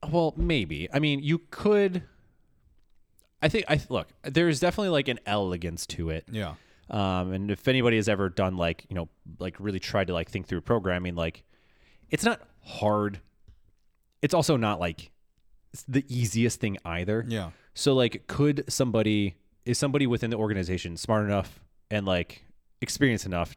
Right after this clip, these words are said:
Speaker 1: to be able to throw some stuff out there that would make sense? Yes, I have full faith in that concept. Um, but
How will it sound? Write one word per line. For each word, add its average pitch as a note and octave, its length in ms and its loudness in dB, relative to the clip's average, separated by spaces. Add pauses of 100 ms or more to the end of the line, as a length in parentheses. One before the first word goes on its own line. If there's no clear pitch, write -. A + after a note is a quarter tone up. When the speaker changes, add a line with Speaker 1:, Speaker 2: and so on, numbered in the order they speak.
Speaker 1:
to G#2 100 -4
be G#2+ 80 4
able F#2 120 2
to - 80 -6
throw G2+ 140 0
some F#2+ 160 -8
stuff - 200 -2
out F2 120 0
there F#2 140 0
that D#2+ 120 -6
would F2 120 -8
make F#2 160 -2
sense? F2+ 340 -8 (340)
Yes, - 380 -6
I G#2 80 0
have G#2 140 4
full A#2 200 -2
faith F#2+ 300 -2
in F2+ 80 -8
that E2+ 160 -6
concept. - 520 -12 (680)
Um, G2 440 0 (400)
but A#2+ 400 0